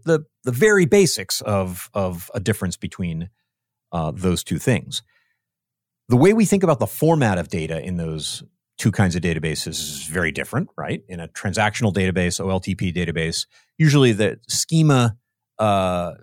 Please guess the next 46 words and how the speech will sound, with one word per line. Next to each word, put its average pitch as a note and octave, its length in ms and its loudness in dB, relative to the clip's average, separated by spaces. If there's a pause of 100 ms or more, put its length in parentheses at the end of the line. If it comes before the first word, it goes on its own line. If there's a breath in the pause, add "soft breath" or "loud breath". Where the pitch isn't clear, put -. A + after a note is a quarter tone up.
is, G#2+ 600 -6
is G2+ 180 -6
a G2+ 80 -4
description B2+ 460 0
of G#2+ 100 4
an A2+ 80 2
entity. F#2+ 480 0
What C3+ 140 4
is C3 80 2
the B2 100 -2
thing B2 340 2
out A2+ 160 0
in G#2+ 100 0
the G2+ 60 0
world G2+ 360 2
and D#2+ 80 -6
what C3 200 -2
are G#2+ 200 0
its G#2 260 -8 (180)
properties F2 600 -4
and - 80 -16
how A2+ 160 0
does G#2+ 160 -2
it G2 160 -6 (400)
relate G#2 360 -4
to - 140 -8
other F#2+ 240 -6
entities F2 480 -8
out F#2 180 -4
in F2+ 120 -6
the F2 80 -4
world? D#2+ 320 -8
So E2+ 100 -12
all F#2+ 140 -4
those F2+ 220 -6
kind F2+ 160 -6
of D#2+ 60 -6
traditional E2+ 460 -6
schema E2 480 -6 (500)
tools E2 460 -2
apply. C#2+ 480 -2 (560)
Um, D2+ 520 -6 (180)
now, G#2 260 -2 (800)
most C3+ 420 2
olap B2 320 4
databases G2 920 -2